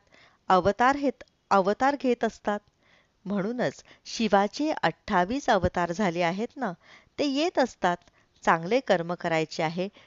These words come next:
म्हणूनच ती येतात आणि कोणत्या ना कोणत्या कर्मबंधनामध्ये अडकतात.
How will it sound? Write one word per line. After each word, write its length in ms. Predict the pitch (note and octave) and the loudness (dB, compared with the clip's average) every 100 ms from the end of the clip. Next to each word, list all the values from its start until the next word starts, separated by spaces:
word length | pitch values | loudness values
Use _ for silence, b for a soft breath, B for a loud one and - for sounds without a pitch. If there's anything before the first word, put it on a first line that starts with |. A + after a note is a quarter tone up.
| b - | b -4
म्हणूनच 500 | B3 D4+ F4+ G4 G4 | 0 0 2 0 -2
ती 180 | D4+ A#3+ | -6 -4
येतात 340 | G#3 - F#3 - _ _ _ - | -4 -2 -4 -6 _ _ _ -4
आणि 160 | G#3+ | -2
कोणत्या 480 | A#3 - D#3 D3+ G#3 | -2 -4 -6 -2 0
ना 120 | A#3+ | 0
कोणत्या 540 | C#4+ G3 D#3+ - F#3 D3+ D3+ _ _ _ | -2 -4 -6 -2 -2 -2 -8 _ _ _
कर्मबंधनामध्ये 1120 | A3+ G#3 B3 D#4 B3+ F3 G3+ E3 D#3+ D#3 D#3 A#3+ | 8 8 8 2 2 0 -2 -4 -2 -4 -2 0
अडकतात. 500 | G#3+ D3+ - - | 2 0 -2 -6